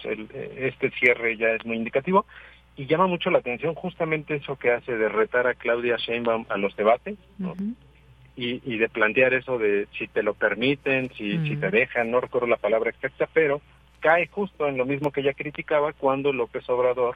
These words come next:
Speaker 1: mencionaba
Speaker 2: Ujú.
Speaker 1: que Xóchitl era prácticamente una criatura de Claudia X González,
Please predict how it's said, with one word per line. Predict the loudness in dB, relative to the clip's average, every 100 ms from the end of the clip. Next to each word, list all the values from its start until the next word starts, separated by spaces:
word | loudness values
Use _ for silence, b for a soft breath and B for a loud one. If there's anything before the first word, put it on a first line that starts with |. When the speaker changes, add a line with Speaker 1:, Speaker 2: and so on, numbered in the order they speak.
| -6
Speaker 1:
mencionaba | -8 -6 -2 2 4 2 0
Speaker 2:
Ujú. |
Speaker 1:
que | -2 -2 -4 _ -20 _ -2
Xóchitl | 0 0 -4 -6 -6
era | -2 2 4 4 0 _ -4
prácticamente | -2 -2 -2 -2 0 0
una | 0 2
criatura | 2 2 2 2
de | 0
Claudia | 0 0 0
X | -4 -4
González, | -2 0 -2 -4